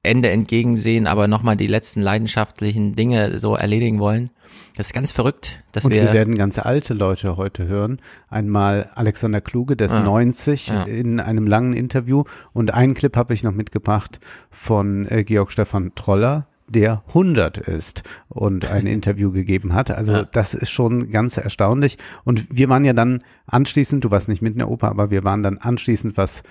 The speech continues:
Speaker 2: trinken in einer Bar.
Speaker 1: Hm.
Speaker 2: Und auch das war sehr unbeschwert und man hat überhaupt nicht mehr daran gedacht, dass jetzt noch irgendwelche Leute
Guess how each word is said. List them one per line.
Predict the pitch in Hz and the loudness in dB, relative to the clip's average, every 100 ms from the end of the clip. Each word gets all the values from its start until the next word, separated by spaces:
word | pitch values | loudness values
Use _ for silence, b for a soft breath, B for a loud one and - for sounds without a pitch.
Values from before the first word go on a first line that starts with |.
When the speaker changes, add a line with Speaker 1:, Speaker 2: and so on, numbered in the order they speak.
| B B | B B
Speaker 2:
trinken | - 131 165 - 127 | -2 2 2 2 0
in | - 113 110 | 0 -2 -2
einer | 110 104 92 | 0 0 2
Bar. | 95 120 - B | 2 2 -2 B
Speaker 1:
Hm. | 131 95 | 0 2
Speaker 2:
Und | 120 - | 0 -2
auch | 101 | 0
das | 135 - | 0 2
war | 120 117 120 b b - | 0 2 0 b b -12
sehr | 131 117 120 | 0 2 4
unbeschwert | 131 131 - 135 131 - | 2 -2 -2 0 0 0
und | - 113 | -2 0
man | 107 | 2
hat | 113 | 0
überhaupt | 110 107 117 - | 2 2 2 0
nicht | 101 | -4
mehr | 110 101 98 | 0 0 0
daran | 107 92 92 | -2 0 0
gedacht, | 92 107 - - - - | 2 2 0 -8 -10 0
dass | 95 - - - | 0 0 -8 -4
jetzt | 85 - - - - | -4 -4 -12 -6 -4
noch | 87 - - - _ | -4 -8 -20 -20 _
irgendwelche | 131 104 95 85 | -6 -2 -2 -2
Leute | 92 90 87 92 | -2 -2 -2 -4